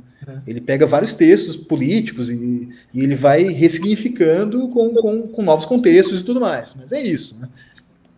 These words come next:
Speaker 2: Desde a, desde a primeira fala, né? Tem uma, um espectro que ronda a Europa, não sei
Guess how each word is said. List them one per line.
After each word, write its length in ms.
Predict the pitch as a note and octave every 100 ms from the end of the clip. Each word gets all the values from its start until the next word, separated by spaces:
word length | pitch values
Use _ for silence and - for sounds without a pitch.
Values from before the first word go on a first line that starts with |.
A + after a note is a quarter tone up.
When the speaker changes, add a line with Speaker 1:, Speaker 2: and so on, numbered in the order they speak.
| -
Speaker 2:
Desde 200 | B2+ D#3+
a, 20 |
desde 220 | D#3+ E3+ -
a 20 |
primeira 320 | F3 F3 A#3+
fala, 380 | - D#3+ B2+ A2
né? 120 | A2
Tem 140 | B2+
uma, 340 | B2+ C3 C#3 C#3 _ _ _ _
um 160 | C3 B2+
espectro 480 | B2 C#3+ D#3 E3 D#3+
que 120 | E3+
ronda 680 | C#3 D#3 D3 C#3 B2 A2+ A2 - _ _ _ _ _ _
a 40 | C3
Europa, 360 | A#2 C#3+ E3
não 120 | C3+
sei 360 | B2 B2 A2